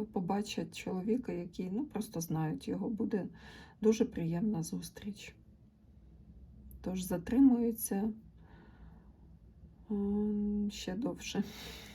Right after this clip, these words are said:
<laughs> Будуть спілкуватися далі. Ну, це іноді так приємно, коли гарна погода і нікуди не треба, нікуди не поспішаєш і спілкуєшся. А ось тут показано, що чоловік буде до жінки залицятися, але вона втече.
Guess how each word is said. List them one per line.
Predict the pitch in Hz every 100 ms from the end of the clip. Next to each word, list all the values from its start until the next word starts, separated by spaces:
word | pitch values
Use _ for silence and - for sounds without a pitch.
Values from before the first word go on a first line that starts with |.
| - - - - 208
<laughs> | - 196 -
Будуть | 190 214 -
спілкуватися | - 170 165 220 175 170 - - 269
далі. | 165 165 160 285
Ну, | 294
це | - 220
іноді | 240 202 190 196 180
так | 165 220 240
приємно, | - 156 156 160 170 202 - - - - - - -
коли | 196 185
гарна | 170 202 196 170
погода | 170 190 214 226 214
і | 185 196 214 - - 220
нікуди | 196 208 220 208
не | 196 175
треба, | - 220 220 226 214 214
нікуди | 208 202 214 208
не | 180
поспішаєш | 165 165 - 180 180 214 214 247 - - -
і | 214
спілкуєшся. | - - - - 180 - - - - - - - - -
А | 208
ось | 214
тут | - 269 269
показано, | 202 202 - 214 214 202 196 196
що | 202 - 220 214 208 214
чоловік | - 214 214 196 185 185
буде | 202 208 202
до | 196 202
жінки | 202 202 202 202
залицятися, | 196 190 190 202 - 302 302 214 190 - 196
але | 202
вона | 220 220 220
втече. | 220 233 220 - 208